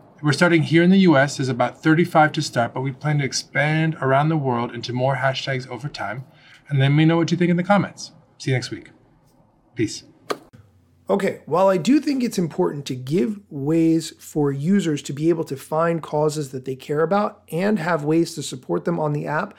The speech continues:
Speaker 2: I very rarely search for things via hashtag these days. It's just not really how we get information anymore because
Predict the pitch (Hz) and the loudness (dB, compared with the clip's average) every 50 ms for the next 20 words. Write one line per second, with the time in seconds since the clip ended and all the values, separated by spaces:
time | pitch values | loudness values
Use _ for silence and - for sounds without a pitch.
0 | - _ _ _ - 185 180 185 226 254 254 226 202 156 143 147 147 147 147 139 | -20 _ _ _ -2 0 4 4 4 4 4 2 -2 -2 0 0 0 0 0 -2
1 | 135 131 - - 156 143 139 139 - - 135 131 - 143 135 135 127 131 131 131 | -4 -6 -6 -4 -4 -4 -4 -4 -8 -14 -12 -12 -10 -10 -10 -10 -10 -10 -10 -8
2 | 131 131 139 143 139 139 139 - - - 135 120 117 127 123 123 120 123 - 120 | -8 -6 -4 -4 -4 -4 -4 -8 -10 -12 -12 -12 -14 -14 -16 -16 -18 -18 -18 -18
3 | 117 113 123 131 151 151 - - - 208 196 190 196 - _ - 165 151 156 160 | -18 -18 -18 -18 -18 -18 -18 -8 -2 0 0 0 -2 -4 _ -8 -6 -2 0 2
4 | 160 170 175 165 156 156 151 151 147 147 143 139 139 139 143 143 143 139 135 131 | 2 2 2 2 2 2 2 2 0 0 -2 -2 -2 -4 -6 -8 -8 -8 -10 -10
5 | 139 135 135 139 135 - - 135 127 127 123 123 123 120 117 123 131 - - 147 | -10 -10 -8 -10 -10 -12 -12 -10 -10 -8 -8 -8 -10 -12 -12 -16 -8 -4 -2 -2
6 | 139 | -2